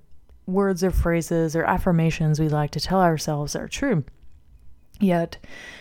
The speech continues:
maybe they don't exactly feel true or land true in our bodies. And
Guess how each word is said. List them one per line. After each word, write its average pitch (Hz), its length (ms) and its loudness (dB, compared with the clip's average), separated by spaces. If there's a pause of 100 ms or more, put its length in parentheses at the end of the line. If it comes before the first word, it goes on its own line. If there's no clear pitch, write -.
(160)
maybe 180 260 2
they 175 140 0
don't 165 280 -2
exactly 156 560 0
feel 220 360 4
true 170 380 -2
or 151 300 2
land 165 600 2
true 156 500 -2
in 147 220 -4
our 143 300 -6
bodies. 151 540 0 (600)
And 147 440 0